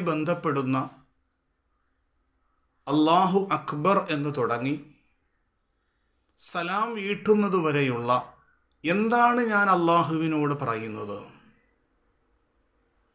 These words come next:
നമസ്കാരത്തിൽ ഞാൻ പറയുന്ന പ്രാർത്ഥനകളുടെ അർത്ഥം എന്താണ്? സഹോദരങ്ങളെ, അതിൽ ഒന്നാമതായി നമുക്ക് പഠിക്കേണ്ടത് സൂറത്തുൽ ഫാത്തിഹയാണ്.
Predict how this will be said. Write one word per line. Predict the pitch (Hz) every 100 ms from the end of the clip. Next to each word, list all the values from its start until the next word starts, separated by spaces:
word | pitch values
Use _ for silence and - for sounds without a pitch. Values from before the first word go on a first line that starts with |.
| _ 151
നമസ്കാരത്തിൽ | 196 202 226 240 240 240 233 220
ഞാൻ | 220 208
പറയുന്ന | 202 202 196 196 190
പ്രാർത്ഥനകളുടെ | 175 180 202 - - 208 196 185 170 151
അർത്ഥം | 156 - 180 143
എന്താണ്? | 143 143 123 113 104 - _ _ _ _ _ _ _ _ _ _ _ _ _ _ _ _ _ -
സഹോദരങ്ങളെ, | 175 214 214 180 165 147 135
അതിൽ | 139 135
ഒന്നാമതായി | 139 170 160 127 123 117
നമുക്ക് | 117 110 127 117
പഠിക്കേണ്ടത് | 107 104 123 107 101 98 95 - _ _ _ _ _ _ _ _ _ _ _ _
സൂറത്തുൽ | - 135 143 143 139 131
ഫാത്തിഹയാണ്. | 143 143 147 135 107 90 92 85